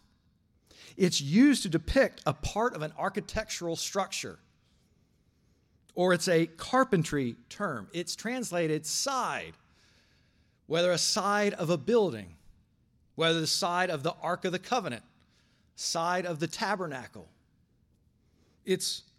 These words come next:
a side. And so what is therefore likely being emphasized by Moses here is not necessarily the specific scientific anatomical part being used, but rather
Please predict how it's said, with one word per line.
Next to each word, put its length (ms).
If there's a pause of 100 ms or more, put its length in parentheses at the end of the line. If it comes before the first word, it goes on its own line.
(120)
a 100
side. 560 (640)
And 120
so 160
what 240
is 140
therefore 420
likely 520
being 320
emphasized 640
by 140
Moses 480
here 320 (1400)
is 100
not 160
necessarily 480
the 140
specific 680
scientific 640 (100)
anatomical 720
part 380
being 180
used, 340
but 140 (180)
rather 640